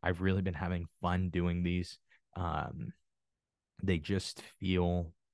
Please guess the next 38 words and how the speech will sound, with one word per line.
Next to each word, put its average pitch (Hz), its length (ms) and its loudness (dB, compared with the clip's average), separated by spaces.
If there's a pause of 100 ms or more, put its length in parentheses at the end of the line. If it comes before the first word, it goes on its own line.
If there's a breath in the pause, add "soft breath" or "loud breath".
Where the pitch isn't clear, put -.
they - 80 -4
feel 147 160 2
different 120 400 0
than 85 140 -2
any 85 200 -2
other 82 200 -2
episode 82 480 -4 (240)
because, 104 560 -4
again, 92 420 -2 (280 soft breath)
I'm 87 160 -8
getting 101 260 0
to 90 120 -6
engage 78 360 -6
with - 140 -14
you 85 80 -12
guys. - 340 -8 (240 loud breath)
So 85 120 -8
if 80 80 -8
you 80 80 -6
have 117 240 -2
any 127 120 0
questions, 92 600 -4 (260)
send - 360 -4
me 110 100 0
an 104 80 0
email, 92 260 2
josh 90 380 -4
at - 80 -14
simplifyingjujitsu 87 840 -6
dot - 180 -6
com. 95 320 0 (180 loud breath)
If - 160 -10
you 85 80 -8
liked 82 320 -6
this - 180 -6
episode, 104 540 0 (400)
be 151 160 -2
sure 113 600 0